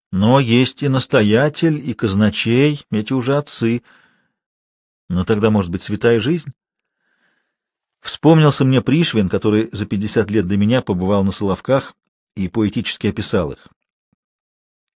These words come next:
Потрапезовав с монахами шти рыбой и шти лапшой, пошёл он ночевать в келью к монаху,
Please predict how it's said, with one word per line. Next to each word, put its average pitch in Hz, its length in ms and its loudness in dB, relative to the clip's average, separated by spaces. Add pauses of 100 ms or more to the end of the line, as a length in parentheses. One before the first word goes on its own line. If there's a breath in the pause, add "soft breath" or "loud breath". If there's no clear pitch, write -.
(800)
Потрапезовав 110 960 2
с - 100 -8
монахами 110 560 2
шти - 320 -4
рыбой 98 300 0
и 101 80 -10
шти - 200 -6
лапшой, 156 460 0
пошёл 117 320 -2
он 110 180 2 (460 soft breath)
ночевать 107 400 2
в - 100 -16
келью 101 360 0
к - 80 -8
монаху, 120 520 0